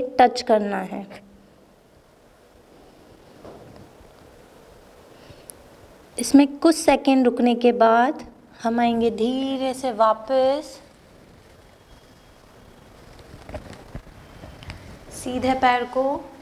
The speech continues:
खोलकर सामने की तरफ रखेंगे, फिर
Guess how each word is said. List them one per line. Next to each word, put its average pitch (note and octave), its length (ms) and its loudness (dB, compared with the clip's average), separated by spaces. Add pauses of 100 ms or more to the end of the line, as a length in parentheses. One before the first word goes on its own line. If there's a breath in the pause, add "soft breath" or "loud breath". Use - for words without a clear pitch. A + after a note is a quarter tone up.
(880)
खोलकर A#3+ 420 -2
सामने A#3 400 -4
की A#3+ 120 -4
तरफ A#3+ 380 -4
रखेंगे, A3+ 540 -2
फिर - 440 -6